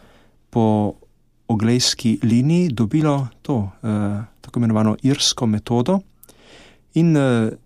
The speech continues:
Pavlin je odgovoren tudi za tisto našo slavno mejo po Dravi. Kajti skupaj s sošolcem Arnom, ki je bil pa nadškof v Salzburgu,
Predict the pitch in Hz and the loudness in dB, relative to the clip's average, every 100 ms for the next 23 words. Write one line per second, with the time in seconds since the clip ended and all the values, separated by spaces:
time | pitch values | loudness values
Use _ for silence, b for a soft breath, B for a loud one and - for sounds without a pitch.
0 | _ _ _ _ 139 120 170 196 135 151 | _ _ _ _ 0 2 2 2 2 0
1 | 165 113 127 120 147 139 - 139 131 131 | 0 -2 -2 0 0 0 0 0 0 0
2 | 120 147 - 127 117 - 123 135 135 127 | -2 -4 -2 -2 -2 -2 -4 -2 0 2
3 | 117 131 127 123 107 117 123 107 95 _ | 2 2 0 -2 -2 0 -2 -4 -6 _
4 | b b b b - 123 120 - 185 165 | b b b b -4 0 -2 0 0 0
5 | - 123 - 143 147 - 131 - 110 107 | -2 -4 -2 -2 0 0 -2 -2 -4 -2
6 | 135 175 196 _ _ _ - 117 120 - | 0 0 0 _ _ _ -4 0 -2 -2
7 | 113 107 107 101 110 _ 123 117 - 113 | -2 0 -2 -6 -12 _ -4 -4 -4 -6
8 | - 120 104 - 131 131 156 156 190 | -4 -6 -4 -2 -2 0 -2 0 -2